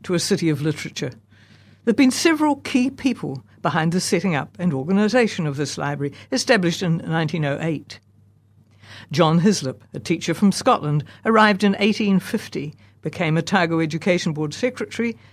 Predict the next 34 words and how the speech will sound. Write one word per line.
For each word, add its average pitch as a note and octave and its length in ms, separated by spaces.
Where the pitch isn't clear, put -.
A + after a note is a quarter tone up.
and A#3+ 160
later F3 420
Inspector - 540
of E3 100
Schools. C#3+ 640
He F#3+ 180
promoted G#3 580
the D3 120
idea D3 400
of D3+ 180
both D#3 240
school G#3+ 500
and G3+ 280
district B3 560
libraries. D3 720
But - 100
it B3+ 60
was B3 120
American B3+ 600
Andrew G3+ 400
Carnegie's D#3 560
grant D3+ 360
in D3+ 120
nineteen E3+ 380
oh F3 140
two E3 380
for F3+ 200
a E3+ 80
free G#3 480
public F#3+ 500
library F3 380
building D3+ 560
that D#3 140
allowed D#3 480